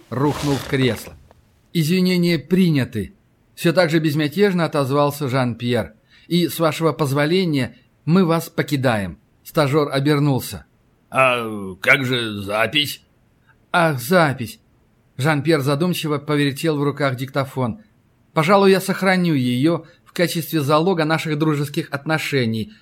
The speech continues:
а также мирной рабочей атмосферы в бригаде в целом. И если вы будете вести себя благоразумно по отношению ко мне и другим вашим подчинённым, то я, так и быть,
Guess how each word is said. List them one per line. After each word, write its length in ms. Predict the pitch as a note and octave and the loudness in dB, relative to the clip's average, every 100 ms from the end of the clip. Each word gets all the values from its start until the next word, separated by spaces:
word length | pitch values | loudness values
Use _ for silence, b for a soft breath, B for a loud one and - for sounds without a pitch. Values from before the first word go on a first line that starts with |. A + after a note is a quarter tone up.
| B _ | B _
а 80 | - | -4
также 280 | A#3 A3+ F#3+ | 0 2 2
мирной 380 | E3 G3+ F3+ D3 | 4 2 2 0
рабочей 400 | C#3 D#3+ F3 D#3+ | 0 0 0 -2
атмосферы 840 | C#3 C#3+ C3+ - E3+ E3 D#3 - _ | -2 -4 -4 -2 0 2 0 -4 _
в 100 | B2 | -2
бригаде 440 | D#3+ D#3 E3 D#3+ | 0 2 0 -2
в 80 | F3+ | -4
целом. 460 | - F3 A#2+ F#2 - _ _ _ _ - | 0 0 0 -4 -10 _ _ _ _ -6
И 80 | |
если 320 | D3+ F3 F3 E3+ | 2 2 2 2
вы 120 | E3 | 4
будете 340 | E3+ E3 D#3 | 4 2 0
вести 300 | E3 D#3+ F3 | 0 -2 -4
себя 260 | - D#3 D#3 | -4 -2 0
благоразумно 840 | D#3 D3+ D#3 D#3 G#3 F#3+ C#3+ - B _ - | 0 0 0 0 0 0 0 -4 B _ -4
по 80 | |
отношению 540 | C#3 D3 C3+ D#3 C#3 C3+ | -2 -2 -2 0 -2 -2
ко 140 | D3 | -2
мне 380 | C#3+ D3 D#3 D3 | 0 0 0 0
и 160 | C#3+ C3+ | -2 0
другим 480 | D3 D3 D3+ C#3+ | 0 0 -2 0
вашим 320 | B2+ D3 C#3 C3 | 0 -2 -2 -6
подчинённым, 800 | C3+ - D3+ C#3+ B2+ B2+ B2 B B B - | -6 -4 0 0 2 0 -2 B B B -2
то 80 | E3 | 2
я, 160 | G#3 | 2
так 280 | G#3 G#3+ G#3 | 2 -4 0
и 40 | |
быть, 380 | F3 C3 C3+ C3 | -2 0 -2 -4